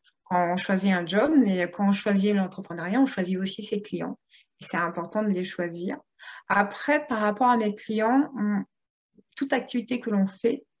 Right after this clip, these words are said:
euh, que ce soit moi, que ce soit toi, qui que ce soit, on est tous dans un outil de transformation, en fait. On veut transformer, on part d'un point A, on l'amène à un point B.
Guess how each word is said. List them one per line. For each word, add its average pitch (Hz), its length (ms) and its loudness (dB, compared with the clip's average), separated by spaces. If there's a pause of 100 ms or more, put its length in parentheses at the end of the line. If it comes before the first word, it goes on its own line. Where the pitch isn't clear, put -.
(120)
euh, - 160 -8
que 190 80 -12
ce - 120 -10
soit 190 140 -6
moi, 185 240 -2
que 196 80 -6
ce - 120 -10
soit 180 180 -8
toi, 202 500 0 (140)
qui - 120 -10
que 196 60 -8
ce 202 100 -8
soit, 214 380 -2 (480)
on 202 160 6
est 208 220 0
tous 294 300 -2
dans 196 240 2
un 196 100 6
outil 202 240 2
de - 60 -16
transformation, 190 760 -4
en - 40 -10
fait. - 180 -12 (160)
On 185 60 -10
veut 185 160 -4
transformer, 196 680 2
on 196 120 2
part 190 200 -4
d'un 180 140 -2
point 180 240 -4
A, 214 200 2
on 214 200 2
l'amène 190 320 2
à 190 140 0
un 180 80 -2
point 165 220 -6
B. 190 260 0